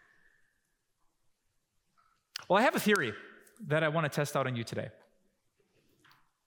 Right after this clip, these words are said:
And if you're taking notes at home or in your program, um, here's the theory I want to test out on you. I think that peace is so rare because of this.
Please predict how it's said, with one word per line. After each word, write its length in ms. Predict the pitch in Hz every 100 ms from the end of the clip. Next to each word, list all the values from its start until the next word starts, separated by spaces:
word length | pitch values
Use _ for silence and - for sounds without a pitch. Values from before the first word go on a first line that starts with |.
| -
And 80 | 127
if 100 | -
you're 140 | 127
taking 320 | - 175 170
notes 180 | 160 151
at 100 | 123
home 300 | 165 170 156
or 80 | 135
in 120 | 143
your 80 | 131
program, 640 | - 160 139 135 127 127 -
um, 200 | 123 117 107 - -
here's 220 | - 269
the 80 | 254
theory 280 | 170 156 143
I 60 |
want 140 | 131 127
to 40 |
test 280 | - 127 127
out 100 | 117
on 100 | 113
you. 120 | 123
I 80 | 156
think 160 | 302 330
that 160 | 214
peace 240 | 190 185 151
is 80 |
so 100 | -
rare 300 | 135 127 131
because 240 | 127 131 117
of 80 | 110
this. 360 | 107 - -